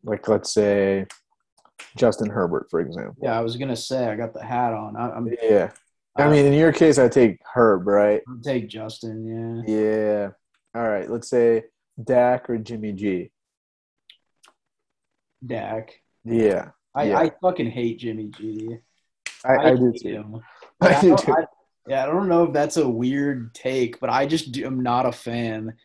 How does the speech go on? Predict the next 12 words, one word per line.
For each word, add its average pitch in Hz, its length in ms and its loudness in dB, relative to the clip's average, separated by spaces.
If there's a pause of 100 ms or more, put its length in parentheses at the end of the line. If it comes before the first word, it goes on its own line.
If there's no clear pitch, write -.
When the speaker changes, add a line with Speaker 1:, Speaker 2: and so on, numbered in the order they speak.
(280)
Speaker 2:
Like, 123 200 -2
he, 143 260 0
he 135 180 -4
got 156 280 2
fucking 147 400 -2
paid 127 580 0
for 127 160 -6
playing 123 400 -4 (120)
five 117 420 -2
games. 113 720 -8 (260)
Speaker 1:
<laughs> - 140 -2
Speaker 2:
He 135 200 -2